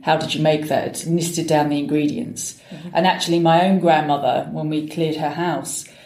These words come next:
Speaker 1: she had similar vein, lots of sort of on bits of paper written notes and very scant details
Speaker 2: Mm.
Speaker 1: of how to
Speaker 2: Yeah.
Speaker 1: cook them.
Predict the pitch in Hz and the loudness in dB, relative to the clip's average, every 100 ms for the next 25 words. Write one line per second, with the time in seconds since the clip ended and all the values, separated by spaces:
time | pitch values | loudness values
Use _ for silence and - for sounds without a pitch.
0 | _ - 190 190 165 185 175 151 151 - | _ -2 2 2 2 0 2 2 0 -4
1 | - - _ _ - _ - - - 220 | -12 -20 _ _ -20 _ -12 -6 0 2
2 | 175 160 180 160 131 147 151 156 175 180 | 4 2 4 2 0 -6 -8 -4 0 0
3 | - 165 - 151 - - - 165 156 - | 0 -2 -2 -4 -4 -4 -2 0 0 -4
4 | - 170 165 156 143 139 170 156 156 156 | -4 0 0 0 -8 -4 -2 0 0 0
5 | 151 - - 165 156 - - 190 175 156 | 0 -4 -2 -2 -2 -6 -4 0 2 2
6 | - 175 156 143 - - - _ _ _ | 0 0 0 0 -4 -10 -12 _ _ _
7 | _ _ _ - 180 147 147 143 - - | _ _ _ 0 0 2 0 0 -4 -4
8 | 147 147 185 175 160 - - - | -4 -4 -6 -6 -8 -12 -14 -14